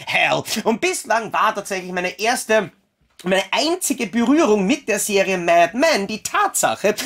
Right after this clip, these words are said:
dass die Serie damals in Amerika eine der ersten Serien war,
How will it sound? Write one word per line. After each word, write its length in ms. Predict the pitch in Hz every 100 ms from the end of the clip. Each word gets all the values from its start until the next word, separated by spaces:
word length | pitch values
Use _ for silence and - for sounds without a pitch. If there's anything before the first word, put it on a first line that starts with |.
| 254 202
dass 300 | 285 302 -
die 80 |
Serie 400 | 247 196 208 196 -
damals 400 | 165 190 185 196
in 100 | 175
Amerika 680 | 170 233 277 202 185 - -
eine 260 | 165 208
der 280 | 190 170 -
ersten 440 | 240 285 - -
Serien 560 | 226 196 202 185 185 170
war, 240 | 151 160